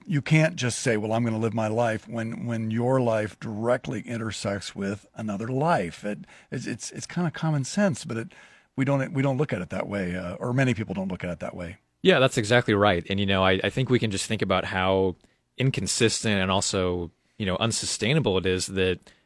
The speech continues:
Speaker 2: our laws recognize the intentional death of a child in the womb as fetal homicide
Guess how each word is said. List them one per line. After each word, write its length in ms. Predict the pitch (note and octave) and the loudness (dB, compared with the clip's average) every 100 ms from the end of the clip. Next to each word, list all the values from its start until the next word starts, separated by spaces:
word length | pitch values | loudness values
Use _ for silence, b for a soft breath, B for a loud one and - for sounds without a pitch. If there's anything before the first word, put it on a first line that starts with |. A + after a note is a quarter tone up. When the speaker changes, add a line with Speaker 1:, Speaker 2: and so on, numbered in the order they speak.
| b | b
Speaker 2:
our 160 | A2+ A#2 | 6 8
laws 300 | A2+ A2 F#2+ | 8 6 2
recognize 840 | F#2+ G#2 A#2 F#2+ F2+ F2+ F2+ - | 2 2 0 0 0 0 -2 -4
the 300 | G2 F#2+ F2 | -4 -2 -2
intentional 540 | F2 - G#2 G#2+ F#2+ | -4 -6 -6 -4 -4
death 420 | F2 F#2+ F2+ - - | -4 -2 -2 -4 -4
of 120 | F2+ | -6
a 60 | |
child 320 | E2+ F#2+ F2+ F2+ | -4 -4 -2 -2
in 80 | |
the 80 | F2+ | -4
womb 400 | F2 F#2+ F#2+ F#2 | -2 0 0 -2
as 260 | - F2 - | -2 -4 -6
fetal 260 | - F#2+ F2 | 0 0 0
homicide 760 | G2 A#2 A#2 - F2+ F2 F#2+ | -2 -2 -2 -2 -2 -2 -6